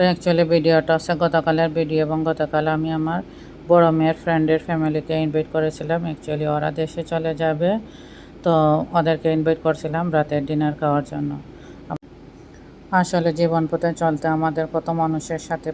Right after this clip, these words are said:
পরিচয় হয়, বন্ধুত্ব হয়। সময়ের সাথে সাথে তাদের সাথে মিলেমিশে চলতে হয়, ছোট থেকে বড়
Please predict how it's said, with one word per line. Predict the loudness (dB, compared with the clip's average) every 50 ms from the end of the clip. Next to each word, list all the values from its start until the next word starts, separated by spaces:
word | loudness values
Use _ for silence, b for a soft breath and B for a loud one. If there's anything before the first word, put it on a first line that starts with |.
| -4 -4
পরিচয় | -2 -2 -2 -4 -2 -2 -2 -2 -2 -4
হয়, | -4 -6 -6 -6 -6
বন্ধুত্ব | -6 -6 -6 -8 -8 -8 -6 -8
হয়। | -8 -8 -8 -10
সময়ের | -8 -8 -8 -8 -8 -10 -8
সাথে | -8 -8 -8 -8 -12 -12
সাথে | -14 -14 -10 -8 -8 -8 -8 B B B B B B B B B -2
তাদের | 0 0 2 2 0 0
সাথে | -2 -2 -2 0 0 0
মিলেমিশে | 0 0 0 0 0 -2 -2 -4 -8 -10 -6 -4
চলতে | -2 -2 -2 -4 -4 -6 -4 -4
হয়, | -2 -4 -4 -6 -6 -8
ছোট | -8 -6 -6 -6 -6 -6
থেকে | -6 -6 -6 -4 -4
বড় | -4 -4